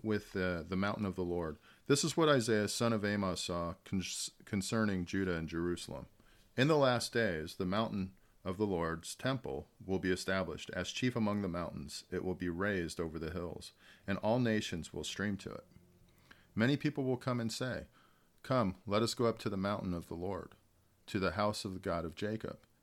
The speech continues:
He will teach us his ways, so that we may walk in his path.'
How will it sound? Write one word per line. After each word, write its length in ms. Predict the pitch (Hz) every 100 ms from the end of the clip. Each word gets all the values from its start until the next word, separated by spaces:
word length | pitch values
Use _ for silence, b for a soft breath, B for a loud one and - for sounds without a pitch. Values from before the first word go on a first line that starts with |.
| _
He 140 | 123
will 140 | 120 113
teach 300 | - 151 151
us 160 | 135
his 200 | 139 123
ways, 440 | 131 117 87 - - _ -
so 200 | - 104
that 220 | 95 -
we 100 | 101
may 260 | 95 95 90
walk 420 | 98 107 78 -
in 100 | 87
his 200 | 87 80
path.' 460 | - 90 - -